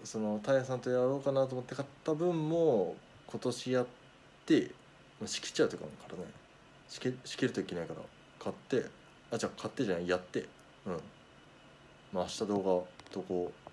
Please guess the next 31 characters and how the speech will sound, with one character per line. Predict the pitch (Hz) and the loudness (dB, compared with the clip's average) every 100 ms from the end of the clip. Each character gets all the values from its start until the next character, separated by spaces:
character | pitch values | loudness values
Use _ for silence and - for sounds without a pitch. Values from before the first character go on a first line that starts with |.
| - - | -20 -16
し | - | -10
て | |
い | 95 | -10
き | |
た | - | -10
い | |
と | - | -16
思 | - - - - - - 202 165 - - - - - - - - - - - - - - - - | -20 -20 -20 -20 -20 -16 -14 -14 -16 -20 -20 -20 -20 -20 -20 -20 -20 -20 -20 -20 -20 -20 -4 -2
い | - | 4
ま | |
す。 | - | 4
う | |
ん。 | - - | 2 -4
<clears throat> | - - - - - - - - - - - - - - 113 | -18 -20 -20 -20 -20 -20 -20 -20 -20 -20 -20 -20 -20 -8 0
で | 117 | 4
か | 117 | 4
い | |
や | 92 | 4
つ | |
ね、 | 95 95 - | 0 -6 -8
ス | - 143 | -6 0
ー | 139 139 | 0 2
パ | 135 127 | 2 4
ー | 120 113 | 4 2
エ | |
イ | 110 | 0
ト | 110 | -2
ス | - | -2
パ | 101 | -2
ー | 87 | -2
ク。 | - | -6